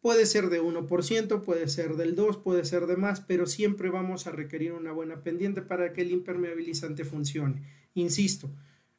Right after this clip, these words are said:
eh, las normas A S T M, las normas mexicanas, incluso las normas europeas,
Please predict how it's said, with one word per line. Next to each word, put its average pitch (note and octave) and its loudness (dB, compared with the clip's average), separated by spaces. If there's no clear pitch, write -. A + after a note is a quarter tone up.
eh, F3+ 6
las F3 4
normas G#3 6
A F#3+ 8
S F#3+ 4
T F3+ 4
M, F#3+ 6
las D#3+ 2
normas F3+ 2
mexicanas, D#3+ -2
incluso G3 -2
las D#3+ 0
normas G3+ -2
europeas, D#3 -2